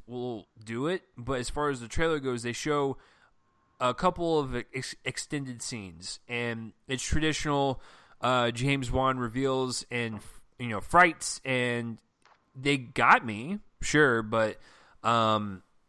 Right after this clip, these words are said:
it, I don't know. Maybe I, maybe I'm just overthinking this. I mean, Joel, do you think that, you know, something,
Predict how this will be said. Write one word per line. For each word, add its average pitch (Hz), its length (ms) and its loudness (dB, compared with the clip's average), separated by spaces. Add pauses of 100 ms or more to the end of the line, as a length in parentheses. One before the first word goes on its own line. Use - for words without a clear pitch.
(680)
it, 120 360 0
I 135 120 10
don't 135 160 6
know. 113 220 6
Maybe 135 300 4
I, 123 300 2
maybe 165 300 2
I'm 147 160 4
just 127 140 -4
overthinking 127 420 0
this. 117 220 -2
I - 20 -4
mean, 127 140 -4
Joel, 151 240 4
do 139 80 -2
you 170 100 -2
think 165 320 -4
that, 139 340 2 (680)
you 139 160 -2
know, 131 380 4
something, 147 800 -2